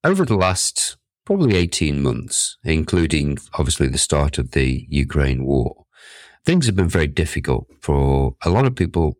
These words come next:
around the world, and obviously our hearts and thoughts and best wishes go out to everybody in Ukraine.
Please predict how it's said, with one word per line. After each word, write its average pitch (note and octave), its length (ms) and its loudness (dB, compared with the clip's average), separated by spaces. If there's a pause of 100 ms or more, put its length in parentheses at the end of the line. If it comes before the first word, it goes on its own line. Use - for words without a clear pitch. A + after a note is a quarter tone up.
(120)
around D2 340 2
the C#2 80 2
world, B1+ 380 0
and C#2+ 120 -2
obviously C2+ 560 0 (100)
our C2+ 200 0
hearts C#2+ 400 -2
and B1+ 140 0
thoughts C2 360 0
and B1+ 240 -2 (360)
best - 240 -2
wishes - 320 0
go C2+ 140 0
out B1+ 160 -2
to C#2+ 100 -2
everybody B1+ 400 0
in B1+ 100 -2
Ukraine. B1 460 -2